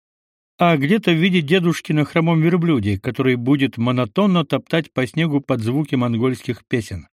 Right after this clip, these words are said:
Эти проводники могут доставить в самые отдаленные места Стикса,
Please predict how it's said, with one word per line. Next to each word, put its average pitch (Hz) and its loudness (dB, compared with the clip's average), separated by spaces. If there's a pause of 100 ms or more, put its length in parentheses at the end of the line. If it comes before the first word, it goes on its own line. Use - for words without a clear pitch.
(840)
Эти 160 0
проводники 151 2
могут 131 0
доставить 127 0
в - -14
самые 165 2
отдаленные 127 0
места 117 -2
Стикса, - -4